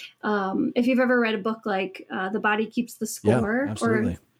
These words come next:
Speaker 2: Yeah, we've
Speaker 1: Yeah,
Speaker 2: suggested
Speaker 1: so
Speaker 2: that book multiple times on the podcast. Uh-huh.
Speaker 1: Yeah, so that, that book is kind of the basis of what I do for work, is as far as, like, the
Speaker 2: Wow.
Speaker 1: body remembering different traumas and things like that. And so,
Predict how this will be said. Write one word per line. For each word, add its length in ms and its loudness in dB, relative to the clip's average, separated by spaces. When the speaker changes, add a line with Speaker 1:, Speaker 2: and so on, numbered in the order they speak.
Speaker 2:
Yeah, 220 -4
we've 160 0
Speaker 1:
Yeah, 120 6
Speaker 2:
suggested 280 4
Speaker 1:
so 80 6
Speaker 2:
that 100 4
book 140 -2
multiple 320 0
times 260 -8
on 80 -10
the 60 -10
podcast. 580 -12
Uh-huh. 220 -8
Speaker 1:
Yeah, 360 2
so 260 2
that, 380 -2
that 260 0
book 300 0
is 180 -2
kind 240 -2
of 140 -6
the 100 -4
basis 480 -2
of 140 -4
what 420 -4
I 200 -4
do 260 2
for 240 -2
work, 340 0
is 380 -2
as 180 -4
far 180 0
as, 140 -2
like, 160 -2
the 80 0
Speaker 2:
Wow. 140 2
Speaker 1:
body 200 2
remembering 600 0
different 400 -2
traumas 440 0
and 140 0
things 180 -2
like 200 -4
that. 180 0
And 100 0
so, 280 -2